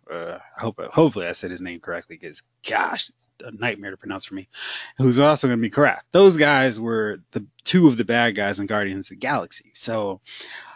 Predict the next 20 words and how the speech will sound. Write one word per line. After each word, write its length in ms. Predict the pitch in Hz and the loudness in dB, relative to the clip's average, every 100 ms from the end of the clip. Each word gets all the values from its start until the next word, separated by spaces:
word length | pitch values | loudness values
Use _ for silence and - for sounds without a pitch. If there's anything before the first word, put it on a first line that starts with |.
| _ _ _ - | _ _ _ -2
I 160 | 156 160 | 2 4
love 300 | 147 180 185 | 4 4 4
that 100 | 170 | 4
they're 120 | 160 | 6
actually 240 | 156 143 127 | 4 2 2
taking 300 | 151 135 127 | 2 2 2
advantage 440 | 113 123 127 101 | 0 2 2 0
of 80 | 101 | -6
this 160 | 107 | -6
nineties 580 | - 110 120 113 113 110 | -2 0 2 0 -2 -4
setting 520 | - 117 113 117 113 120 | -4 0 0 2 0 0
of 160 | 117 | -4
Captain 340 | - 117 120 117 | -4 -4 -2 -2
Marvel 360 | 110 113 117 | -2 -2 -4
to 160 | 113 104 | -8 -6
bring 280 | 110 123 117 | -2 0 0
back 260 | 113 113 117 | 0 -2 -4
some 160 | 120 | -8
characters 640 | 113 117 113 - 113 107 - | -4 -2 -2 -4 -6 -6 -8
who 460 | 107 98 98 98 | -10 -10 -12 -16